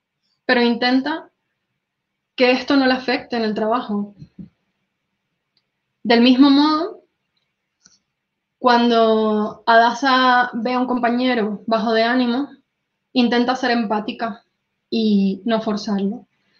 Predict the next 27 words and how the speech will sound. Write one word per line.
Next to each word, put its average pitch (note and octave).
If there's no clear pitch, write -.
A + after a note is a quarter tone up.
También A#3
cuando C4
Adasa B3+
quiere A3+
dar A#3
feedback B3
a A3+
sus G#3+
compañeros, A3+
suele C#4
pensar C#4+
que, A3+
que B3
se A3+
lo A3+
va A#3+
a B3
dar C#4+
a A3+
sí A#3
misma, G3+
de A3+
modo C#4+
que A#3+
no B3+
dice C4+
nada D#4+